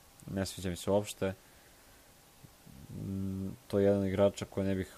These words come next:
kupovao, čak, čak i da imam tačno toliko novca, a fali mi neki igrač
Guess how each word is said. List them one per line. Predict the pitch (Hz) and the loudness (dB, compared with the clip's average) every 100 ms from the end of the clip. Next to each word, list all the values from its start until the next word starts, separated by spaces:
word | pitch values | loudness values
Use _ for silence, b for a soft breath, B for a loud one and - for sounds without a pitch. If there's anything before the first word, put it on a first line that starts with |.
| - | -12
kupovao, | 95 - 95 92 90 | -12 -4 -2 -2 -2
čak, | - 98 - - - - - - - | -4 -4 -6 -20 -20 -20 -20 -20 -4
čak | 107 101 - | -2 -2 0
i | |
da | 95 | 2
imam | 101 101 92 - - - - - - - - - - - - - - | 2 2 -2 -10 -20 -20 -20 -20 -20 -20 -20 -20 -20 -20 -20 -20 -2
tačno | 113 - 98 | -2 -2 -4
toliko | 101 98 - | -2 -2 0
novca, | 98 98 - 98 | 0 0 0 -4
a | |
fali | 90 104 95 | 0 4 4
mi | 95 | 2
neki | 92 92 - | -2 -4 -4
igrač | 92 98 92 - - | -2 0 -2 -4 -14